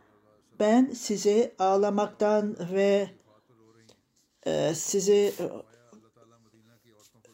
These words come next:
sizi yas tutmaktan alıkoymuyorum.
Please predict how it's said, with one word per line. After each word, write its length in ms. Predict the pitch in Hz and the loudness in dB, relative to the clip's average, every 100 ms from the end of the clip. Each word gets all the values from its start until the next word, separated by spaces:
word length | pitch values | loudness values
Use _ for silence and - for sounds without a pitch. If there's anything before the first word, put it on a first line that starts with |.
| 104 113 _ _ | _ _ _ _
sizi 340 | - 214 196 | -10 -6 0
yas 360 | 233 220 214 - | 2 4 2 -2
tutmaktan 540 | 214 - 214 214 214 | -6 -4 -4 -2 -2
alıkoymuyorum. 840 | 226 202 214 302 311 247 185 170 | -2 -2 -2 0 2 4 2 0